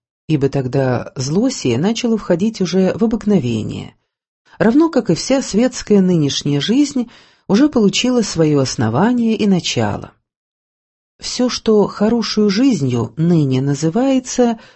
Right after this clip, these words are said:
тогда только что заводилось, равно как входил в народе и тонкий вкус во всём.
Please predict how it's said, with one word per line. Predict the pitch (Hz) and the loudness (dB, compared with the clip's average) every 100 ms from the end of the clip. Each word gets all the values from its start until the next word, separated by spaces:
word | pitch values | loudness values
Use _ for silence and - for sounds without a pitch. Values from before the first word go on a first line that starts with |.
| _ _ _ | _ _ _
тогда | - 226 302 | -2 2 2
только | 294 240 269 262 | 2 0 0 -2
что | 233 - 226 | -6 -2 0
заводилось, | 196 202 208 202 127 113 101 - - _ _ _ _ | 2 2 2 0 -2 -2 -6 -12 -16 _ _ _ _
равно | 165 214 277 349 | 0 2 2 2
как | 254 - | 0 -4
входил | - 180 165 254 226 | -2 -2 0 0 0
в | 151 | 0
народе | 147 143 226 254 247 240 | 0 2 0 0 0 0
и | 233 160 | -2 -6
тонкий | - 175 247 254 247 | -2 0 2 0 -4
вкус | 233 - 151 165 - | -6 -4 -4 -4 -2
во | 170 | -4
всём. | 151 - 120 104 98 | -4 -4 -4 -4 -6